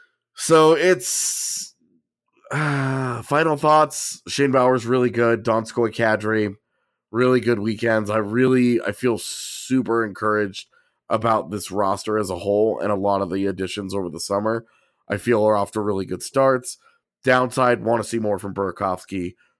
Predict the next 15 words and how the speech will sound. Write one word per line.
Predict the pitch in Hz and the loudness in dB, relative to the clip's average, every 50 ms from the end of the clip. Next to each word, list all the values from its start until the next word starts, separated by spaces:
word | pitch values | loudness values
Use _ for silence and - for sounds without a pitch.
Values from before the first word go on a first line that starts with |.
| _ _ _ | _ _ _
There's | - 98 - | -8 -8 -6
so, | - - - 131 123 | -8 -2 0 0 2
we, | 127 123 113 107 113 107 | 2 0 -2 -4 -4 -4
we | 101 92 104 113 | -4 -4 -4 -4
know | 113 120 151 151 151 | 2 4 6 6 6
there's | 135 123 117 101 104 | 6 4 0 0 -2
a | |
lot | 104 101 101 98 80 85 | -2 -2 0 -2 -2 -2
more | 101 101 95 92 | -2 -2 -2 -2
than | 90 90 92 | -4 -4 -4
what | 92 90 90 | -6 -6 -6
he's | 95 95 90 | -8 -10 -10
shown. | - - - 95 92 90 90 87 - _ _ _ _ _ _ _ _ | -10 -8 -6 -4 -4 -4 -6 -8 -12 _ _ _ _ _ _ _ _
So | _ - 120 | _ -4 -2
we're, | 113 113 117 | 0 0 0